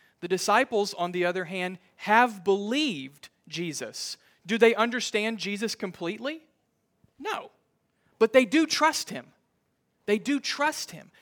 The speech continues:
They do believe he is the Christ, just as Jesus says in verse seven. They do believe he is God's Son.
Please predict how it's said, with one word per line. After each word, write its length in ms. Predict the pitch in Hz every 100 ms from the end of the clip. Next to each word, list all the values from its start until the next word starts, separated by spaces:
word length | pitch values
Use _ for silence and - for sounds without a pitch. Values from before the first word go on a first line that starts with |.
| -
They 120 | 226
do 280 | 165 254 294
believe 800 | 247 226 247 311 285 190 196 - _ _
he 180 | 262
is 260 | 226 220 -
the 120 | 220
Christ, 800 | 208 - 294 156 - - - - _ _ _
just 220 | 202 -
as 140 | 190
Jesus 320 | - 196 180 175
says 220 | 196 175
in 100 | 180
verse 220 | 170 156
seven. 440 | - 233 214 113 - _ _ _ _ _ _ -
They 120 | 208
do 240 | 170 262
believe 420 | 254 247 247 294 254
he 160 | 214
is 120 | 202
God's 340 | - 214 208 202
Son. 380 | - 311 170